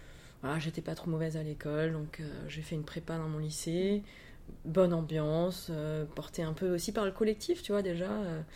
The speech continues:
de la bonne ambiance, pas trop compétitive. Et on, j'ai bien réussi mes, mes concours. Je suis allée à Lille.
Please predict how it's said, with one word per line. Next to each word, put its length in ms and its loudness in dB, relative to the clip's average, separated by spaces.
de 40 0
la 60 2
bonne 180 2
ambiance, 380 2
pas 200 -2
trop 160 -4
compétitive. 840 -2
Et 120 -2
on, 360 -2
j'ai 120 -2
bien 180 4
réussi 280 0
mes, 340 -2
mes 100 -2
concours. 720 4
Je 60 -10
suis 120 -10
allée 180 -4
à 60 0
Lille. 360 0